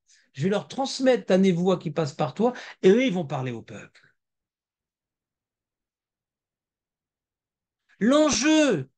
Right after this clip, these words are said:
c'est que ici, il y a un problème,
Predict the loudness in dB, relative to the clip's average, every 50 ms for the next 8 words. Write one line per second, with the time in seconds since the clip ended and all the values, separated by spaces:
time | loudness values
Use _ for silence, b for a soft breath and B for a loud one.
0 | _ _ _ _ _ _ _ _ _ _ _ _ _ _ _ _ _ _ _ _
1 | b b b b b b b b _ -12 -4 0 0 0 4 6 6 6 6 4
2 | -2 _ -4 -4 -4 -2 -4 -4 0 2 2 4 2 0 -2 -4 -2 0 4 4
3 | 4 4 4 2 0 -2 -2 -4